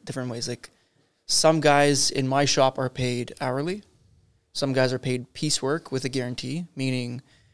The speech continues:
they get paid per job. So depending the pay structure for that service, they paid a certain amount. And what I mean by they also have a guarantee is in the wintertime, when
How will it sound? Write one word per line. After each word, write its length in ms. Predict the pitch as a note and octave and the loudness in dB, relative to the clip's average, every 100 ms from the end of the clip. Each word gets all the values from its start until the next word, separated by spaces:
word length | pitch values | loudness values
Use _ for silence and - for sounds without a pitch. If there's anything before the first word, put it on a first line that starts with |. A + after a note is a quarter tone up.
| _ _ _ - | _ _ _ -6
they 80 | |
get 160 | C3+ C3+ | -2 -2
paid 300 | - C3+ C3+ | 0 -2 -2
per 160 | - C3 | -4 -2
job. 420 | B2+ A2+ C3 E3 _ _ _ | 0 -2 -2 -6 _ _ _
So 120 | - | -12
depending 460 | B2+ A#2+ B2+ B2 B2 _ _ _ _ _ _ _ _ _ _ _ | -10 -6 -6 -6 -10 _ _ _ _ _ _ _ _ _ _ _
the 60 | - | -8
pay 120 | C3 | -6
structure 340 | B2 B2+ - | -4 -6 -8
for 240 | B2 C3+ B2+ | -10 -8 -6
that 400 | B2 A#2+ - - | -4 -6 -8 -6
service, 640 | - C#3+ B2+ B2+ C3+ - - _ _ _ - | 0 0 0 -2 -2 -4 -6 _ _ _ -20
they 80 | - - | -20 -4
paid 160 | C#3 | -2
a 60 | B2+ | 0
certain 320 | - - C#3 | 0 0 -2
amount. 360 | C3 D3+ F#3 - - _ _ _ _ _ _ _ _ - | 0 0 0 -4 -18 _ _ _ _ _ _ _ _ -4
And 500 | C3 C3 B2+ B2 - | -2 0 -2 -6 -12
what 140 | - C3+ | -8 -4
I 60 | |
mean 140 | C3 C#3 | -2 0
by 200 | C3 B2+ | 2 0
they 160 | C3 | 0
also 240 | C3 B2+ B2+ | -2 0 -2
have 100 | B2+ | -4
a 20 | |
guarantee 640 | B2+ C3 B2+ - F#3 D#3 | -4 -4 -4 -2 0 0
is 400 | C#3 C3+ B2+ A#2+ - - - _ _ - | 2 0 2 -2 -4 -10 -20 _ _ -4
in 80 | |
the 80 | C3+ | 0
wintertime, 600 | D3 D#3+ C#3 C#3+ D3+ D3+ | 2 0 2 4 4 4
when 200 | C#3 B2+ | -2 -4